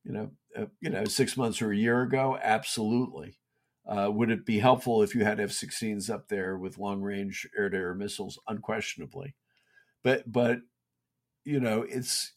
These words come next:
it's contested airspace, and that's gonna be the norm. I mean, it's, i-, if isis can attack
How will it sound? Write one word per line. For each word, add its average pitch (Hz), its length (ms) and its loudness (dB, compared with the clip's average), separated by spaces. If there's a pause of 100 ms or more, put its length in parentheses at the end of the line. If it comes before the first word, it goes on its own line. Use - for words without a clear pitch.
it's - 460 2 (260)
contested 123 800 -2 (640)
airspace, 104 600 2
and 127 80 -2
that's 247 180 2
gonna 269 140 0
be 156 100 0
the 120 100 0
norm. 113 380 2
I 110 80 -4
mean, 127 160 4
it's, 127 280 0 (520)
i-, 139 220 4
if 135 400 2
isis 147 500 2
can 117 180 -4
attack 120 640 2